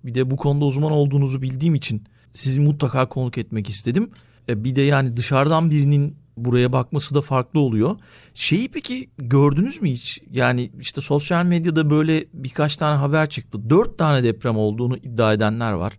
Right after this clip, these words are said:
Böyle bir şeye rast geldiniz mi yurt dışında, yani Amerika'da?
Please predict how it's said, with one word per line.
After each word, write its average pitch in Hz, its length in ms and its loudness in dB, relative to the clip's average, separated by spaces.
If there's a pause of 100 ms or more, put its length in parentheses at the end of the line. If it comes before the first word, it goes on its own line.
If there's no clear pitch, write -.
(240)
Böyle 143 180 4
bir 165 60 0
şeye 190 180 2
rast 175 220 2
geldiniz 185 420 0
mi 175 100 0
yurt 123 220 -4
dışında, 110 440 -4
yani 117 220 -2
Amerika'da? 101 500 -6